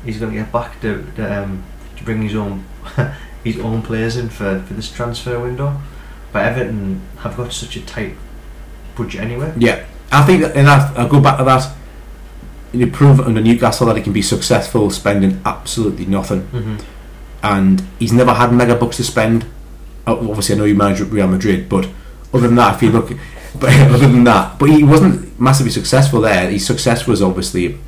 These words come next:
Speaker 2: Valencia. We, we won a couple of titles, didn't he? Um, many moons ago.
Speaker 1: Liverpool.
Speaker 2: Um, li-, obviously Liverpool, yeah, but that, he, he, they would have been shoestringing compared to sort of
Speaker 1: Yeah.
Speaker 2: United at the time and stuff like that. Um, and obviously Newcastle. So he's never had.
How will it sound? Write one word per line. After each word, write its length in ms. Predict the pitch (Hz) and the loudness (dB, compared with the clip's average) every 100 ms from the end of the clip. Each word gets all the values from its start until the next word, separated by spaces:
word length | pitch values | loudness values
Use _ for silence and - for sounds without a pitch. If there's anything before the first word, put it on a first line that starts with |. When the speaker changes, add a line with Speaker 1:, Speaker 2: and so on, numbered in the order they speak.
| - | -18
Speaker 2:
Valencia. 640 | - 95 113 - 120 107 101 | -6 -2 0 2 2 4 2
We, 200 | 92 95 | 0 -4
we 200 | 92 98 | -4 -2
won 160 | 92 95 | 2 2
a 40 | |
couple 160 | 92 - | 0 -4
of 60 | |
titles, 300 | - 104 101 | -2 -2 -2
didn't 160 | 107 104 | -2 -2
he? 220 | 104 92 - - - | 0 0 -4 -14 -8
Um, 540 | 98 95 92 90 92 - - - - - - - - | -2 2 2 0 -4 -8 -18 -20 -20 -20 -20 -18 -14
many 240 | - 101 101 | -6 -2 2
moons 220 | 101 95 | 2 2
ago. 360 | 95 101 101 98 98 | 2 2 2 2 2
Speaker 1:
Liverpool. 100 | - | 0
Speaker 2:
Um, 540 | 95 92 92 90 85 - - - - - | 0 0 0 -2 -6 -14 -18 -18 -16 -2
li-, 120 | 113 | 0
obviously 320 | 117 101 107 | 0 -2 0
Liverpool, 280 | 107 - 117 | 0 2 4
yeah, 120 | 107 | 4
but 80 | 110 | 2
that, 220 | - - | 2 0
he, 140 | 104 104 | -2 -6
he, 240 | 90 95 | -6 -4
they 220 | 104 - 120 | -4 0 4
would 120 | 139 | 6
have 100 | 117 | 4
been 180 | 98 95 | 2 2
shoestringing 560 | - 113 139 113 98 | 2 2 4 2 0
compared 360 | 92 98 98 92 92 - - - | -2 -4 -2 -2 -4 -8 -14 -14
to 60 | |
sort 260 | - 101 - | -8 -6 -8
of 100 | - - - | -10 -18 -12
Speaker 1:
Yeah. 280 | 104 95 92 - - | -6 -6 -6 -10 -2
Speaker 2:
United 320 | 95 107 110 | 0 0 -2
at 40 | - | -4
the 40 | |
time 240 | - 95 | -4 -2
and 100 | 98 | -2
stuff 160 | 92 95 | -2 -4
like 100 | 98 | -2
that. 240 | 98 95 95 | -2 -2 -2
Um, 380 | 95 92 92 - - - | 0 2 0 -4 -12 -12
and 100 | 95 | -4
obviously 280 | 95 92 90 | -4 -2 0
Newcastle. 680 | 95 95 98 - 98 92 - - - - - - - - - - | 0 0 -4 -2 -4 -4 -10 -18 -18 -18 -20 -20 -20 -18 -18 -10
So 120 | - | -4
he's 140 | 107 101 | 0 2
never 200 | 135 135 | 2 2
had. 400 | 113 98 85 | 0 0 -4